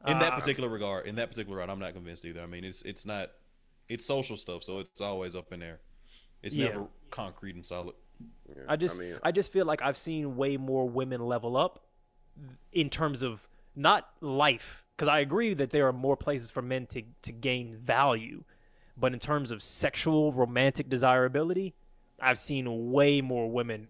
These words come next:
Speaker 2: be like, "Oh shit, you're kind of fucking hot now," than I have men who have been, like,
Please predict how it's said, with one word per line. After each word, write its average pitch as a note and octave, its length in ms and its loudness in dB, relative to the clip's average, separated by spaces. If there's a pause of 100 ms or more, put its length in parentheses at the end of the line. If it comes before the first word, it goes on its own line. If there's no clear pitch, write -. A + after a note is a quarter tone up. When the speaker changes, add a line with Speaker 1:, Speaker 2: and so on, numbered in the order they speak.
(100)
Speaker 2:
be B2 140 -2
like, A2 400 -2 (680)
"Oh E4 280 2
shit, - 260 -4
you're E3 100 -6
kind C3 200 -4
of A2+ 80 -8
fucking A2 260 -10
hot A2+ 240 -8
now," B2+ 300 0 (220)
than B2 120 0
I A2+ 120 2
have A2+ 500 2 (600)
men B2 600 2 (240)
who B2+ 180 0
have A2 120 -2
been, A#2 160 -2
like, G#2 340 -8